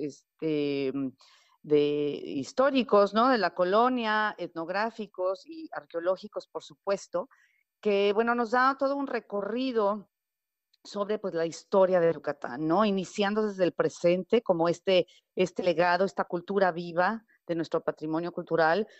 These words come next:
y yendo, digamos, pues, un recorrido, pues, a la inversa, yendo hacia atrás, terminando con pues, este, la cultura maya, ¿no? Este, esta gran civilización que hizo grandes aportes a, a,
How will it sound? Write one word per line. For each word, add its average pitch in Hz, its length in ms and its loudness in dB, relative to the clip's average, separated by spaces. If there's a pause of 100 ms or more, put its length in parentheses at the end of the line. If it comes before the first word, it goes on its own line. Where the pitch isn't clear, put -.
(120)
y 196 120 -6
yendo, 226 540 4
digamos, 202 480 -2
pues, 196 200 -10
un 208 80 -10
recorrido, 180 640 -4
pues, - 180 -14
a 151 60 -2
la 147 60 -4
inversa, 165 520 2
yendo 180 240 -2
hacia 180 220 -2
atrás, 170 400 2
terminando 160 720 -2
con 180 360 4 (500)
pues, 185 280 2
este, 147 840 0
la 175 100 0
cultura 180 460 0
maya, 135 400 0
¿no? 208 340 0
Este, 180 640 -2
esta 170 240 -4
gran 190 240 0
civilización 196 880 0
que 175 100 0
hizo 170 380 2 (500)
grandes 196 480 0
aportes 180 720 -2 (460)
a, 151 340 2
a, 131 600 -4